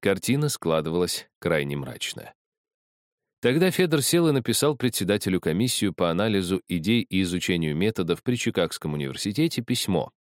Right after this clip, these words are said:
которое можно расценить лишь как провокацию к отчислению. Автор отказывается тихонько прошмыгнуть наружу через чёрный ход и вместо этого закатывает сцену таких масштабов,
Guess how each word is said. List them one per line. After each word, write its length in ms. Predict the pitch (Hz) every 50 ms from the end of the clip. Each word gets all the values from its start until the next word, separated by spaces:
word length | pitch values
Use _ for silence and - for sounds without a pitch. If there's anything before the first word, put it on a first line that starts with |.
| _ _ _ _ -
которое 340 | - 85 - 104 98 95 90
можно 320 | 92 95 87 80 90 85
расценить 540 | 82 82 - - - 82 85 98 120 113 -
лишь 160 | 101 98 -
как 240 | - 110 101 - - _ _ _ -
провокацию 720 | - 120 117 110 113 104 - 98 90 87 - - 127 127 -
к 100 | - 123
отчислению. 640 | - - - - - - - 90 65 55 53 - - _ _ _ _ _ _ _ _ _ _ -
Автор 360 | - 117 123 - - 117 117
отказывается 760 | 120 113 - - 110 104 101 87 98 98 101 95 - - 95
тихонько 500 | - 95 87 - 92 92 95 - - 90
прошмыгнуть 640 | - - 101 - - 98 98 85 92 95 92 85 -
наружу 440 | 87 87 87 87 92 85 87 87 80
через 240 | - 92 85 87 -
чёрный 380 | - - 95 90 85 82 80
ход 320 | 71 - - 117 135 127 - _ _ _ _ _ - _ -
и 100 | 90 95
вместо 340 | 101 117 131 131 - - 147
этого 380 | 156 151 - 147 139 143 127 - _ _ -
закатывает 720 | - 80 87 101 113 110 - 147 139 - 123 113 113 98 -
сцену 420 | - - - 147 147 139 127 107
таких 420 | - 110 104 - - 143 143 -
масштабов, 640 | - 151 143 - - - 127 90 71 69 - -